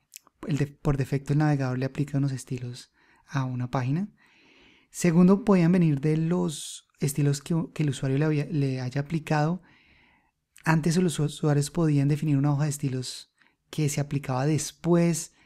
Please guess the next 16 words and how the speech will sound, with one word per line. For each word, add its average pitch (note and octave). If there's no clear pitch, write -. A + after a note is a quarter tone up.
de D#3+
los D3+
estilos C3
que D#3
le C#3+
aplica C3
el C#3
navegador, E3+
pero D3
realmente C#3+
ahorita C#3+
casi C#3+
la C#3+
mayoría C3
de C3
los -